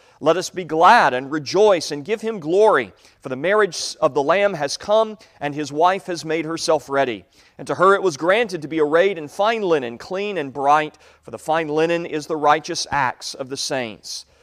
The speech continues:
Then he said to me, 'Write, blessed are those who are called to the marriage supper of the Lamb.' And he said to me, 'These are the true sayings of God.'"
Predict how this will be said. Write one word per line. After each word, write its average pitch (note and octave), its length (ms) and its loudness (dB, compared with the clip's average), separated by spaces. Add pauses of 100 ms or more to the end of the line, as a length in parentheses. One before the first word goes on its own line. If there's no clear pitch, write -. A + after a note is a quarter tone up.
(180)
Then A2+ 120 -12
he A#2 80 -12
said D#3+ 240 0
to D#3 60 -4
me, D#3+ 200 -2
'Write, D3+ 640 4
blessed D#3+ 420 2
are F#3+ 140 0
those F#3+ 320 4
who F3+ 100 -4
are D#3 80 2
called G#3 300 6
to G3 40 -2
the D#3+ 100 -2
marriage G3 340 0
supper G#3+ 400 0
of F#3+ 80 -2
the G3+ 80 0
Lamb.' F3 520 -2 (340)
And - 80 -20
he - 60 -20
said D#3 240 -2
to D#3+ 80 -6
me, B2+ 300 -6
'These C#3+ 420 -6
are C#3 160 -2
the C3 80 -8
true C3+ 260 -12
sayings G#2+ 800 -4
of G2+ 200 -16
God.'" G2+ 500 0